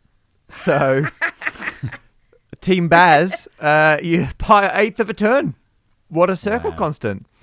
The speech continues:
Speaker 1: My ultimate fun fact. The cross-section of the old sewers underneath London are actually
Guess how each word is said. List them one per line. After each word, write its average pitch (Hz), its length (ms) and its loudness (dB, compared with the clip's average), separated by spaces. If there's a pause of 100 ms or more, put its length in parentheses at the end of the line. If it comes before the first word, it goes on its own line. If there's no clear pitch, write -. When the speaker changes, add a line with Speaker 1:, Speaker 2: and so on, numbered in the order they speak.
(300)
Speaker 1:
My 123 280 -4
ultimate 160 500 -4
fun 101 220 -10
fact. - 460 -18 (460)
The 113 100 -14
cross-section 160 720 -8
of 107 200 -10
the 120 120 -6
old 135 320 -4
sewers 104 380 -8
underneath 117 460 -12
London 95 420 -10
are 98 180 -10
actually 135 540 -12